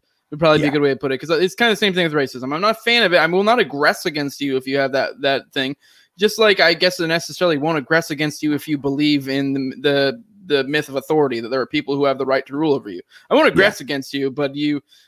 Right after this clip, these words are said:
Speaker 1: like, I mean, unless you aggress against me. So, and I actually do think the N A P is made up, but it's a useful made up thing. So,
Speaker 2: Yeah.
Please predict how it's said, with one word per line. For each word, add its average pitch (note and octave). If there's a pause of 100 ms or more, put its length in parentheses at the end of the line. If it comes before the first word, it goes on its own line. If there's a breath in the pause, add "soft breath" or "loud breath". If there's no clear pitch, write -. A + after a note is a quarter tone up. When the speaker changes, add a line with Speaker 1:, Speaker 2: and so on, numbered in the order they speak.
(140)
Speaker 1:
like, C#3
I B2+
mean, D3
unless D#3+
you D#3
aggress D#3
against D3
me. D3 (320 soft breath)
So, C#3+
and C#3
I G3+
actually A3+
do F#3
think E3+
the D#3+
N D#3+
A D3+
P D#3+
is D#3
made E3+
up, F3+
but D#3+
it's D3+
a D3+
useful E3
made C#3+
up -
thing. C3+ (200 loud breath)
So, -
Speaker 2:
Yeah. C#3+